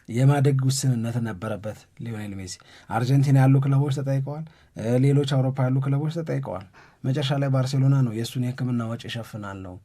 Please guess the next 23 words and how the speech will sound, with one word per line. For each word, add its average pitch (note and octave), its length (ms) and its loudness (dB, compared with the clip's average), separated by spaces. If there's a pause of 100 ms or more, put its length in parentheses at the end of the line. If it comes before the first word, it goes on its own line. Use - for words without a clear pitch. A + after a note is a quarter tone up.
(200)
እና G2 140 -8 (100)
እሱ D#3+ 220 -4
ደግሞ G#2+ 280 -8
ለእኔ G#2+ 180 -8
ይጫወታል" F#2 500 -12 (480)
የሚለውን A#2+ 400 2
ስምምነት D#3 540 -2
ናፕኪን C3+ 440 2
ላይ G2+ 180 -8 (540)
የፈረመለት C3+ 680 2
ባርሴሎና A#2+ 540 -2
ነው። F2 120 -12 (380)
ስለዚህ D#3 320 4
በወቅቱ D#3 400 2 (120)
የተጫዋቹ C3 640 0 (140)
ወይም A#2 220 -2
የሊዮኔል C3 380 4
ሜሲ C#3+ 180 0 (160)
አባትና C3 460 4 (100)
እናት D#3 320 0 (380)
ለልጆ-፣ C3+ 300 2 (280)
ለልጃቸው C#3 800 2 (460)
ሕክምና C#3+ 600 2